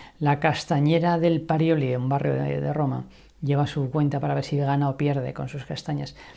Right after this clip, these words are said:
Así, el que quiere tener vida interior y ser santo debe llevar su contabilidad y hacer cada noche su examen y, y ver cómo le va y pedir perdón. No, no, si no ha ido bien, no pasa nada, pero vuelta a intentarlo al día siguiente.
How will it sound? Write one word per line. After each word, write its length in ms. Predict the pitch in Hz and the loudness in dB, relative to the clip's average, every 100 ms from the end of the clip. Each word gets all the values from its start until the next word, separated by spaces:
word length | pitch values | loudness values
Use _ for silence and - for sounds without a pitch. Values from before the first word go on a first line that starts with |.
| - - 151 | -20 -10 -8
Así, 240 | - 156 | 0 2
el 160 | 147 131 | 2 2
que 260 | 139 131 | -2 -2
quiere 260 | - 151 143 | -2 2 4
tener 220 | 143 143 | 4 4
vida 140 | 143 | 4
interior 340 | 139 139 139 131 | 2 2 2 0
y 40 | |
ser 220 | 117 143 | -2 -4
santo 420 | - 147 143 165 - - - - | -2 -4 -4 -6 -10 -20 -20 -8
debe 320 | 143 127 127 | -4 -2 0
llevar 180 | 127 135 | 0 0
su 100 | 156 | 0
contabilidad 720 | 143 139 127 123 131 190 - - | 0 2 0 -2 -4 -4 -10 -12
y 80 | 156 | -8
hacer 240 | 127 - - | -6 -6 -4
cada 320 | 139 127 123 | -2 -2 0
noche 280 | 131 - 147 | -2 -2 -4
su 140 | 131 | -4
examen 460 | 123 170 147 147 - - - - _ | -4 -2 -2 -2 -6 -16 -20 -20 _
y, 300 | 151 139 135 127 123 131 190 170 | -2 0 2 0 0 -4 -4 -2
y 60 | |
ver 160 | 131 131 | -2 0
cómo 160 | 139 131 | 0 0
le 100 | 127 | 0
va 240 | 165 - - - | 0 -4 -20 -10
y 120 | 165 | -10
pedir 280 | 135 123 123 | -6 -6 -4
perdón. 360 | 131 143 233 131 | -4 -2 -2 -2
No, 160 | 131 | -4
no, 500 | 120 123 120 120 120 - - - - | -6 -6 -6 -8 -10 -14 -20 -20 -16
si 200 | - 131 | -4 -2
no 80 | |
ha 60 | 131 | 0
ido 140 | 131 | 2
bien, 180 | 143 202 | 2 2
no 80 | 135 | 0
pasa 200 | 131 147 | -2 -2
nada, 260 | 170 147 135 | 0 -2 -4
pero 280 | 127 123 123 | -6 -6 -2
vuelta 340 | 131 135 139 | -2 0 -2
a 20 | |
intentarlo 500 | 131 127 123 135 131 | -2 -2 -4 -4 -2
al 100 | 123 | -4
día 120 | 120 | -6
siguiente. 500 | 117 - 117 110 117 | -8 -10 -10 -12 -14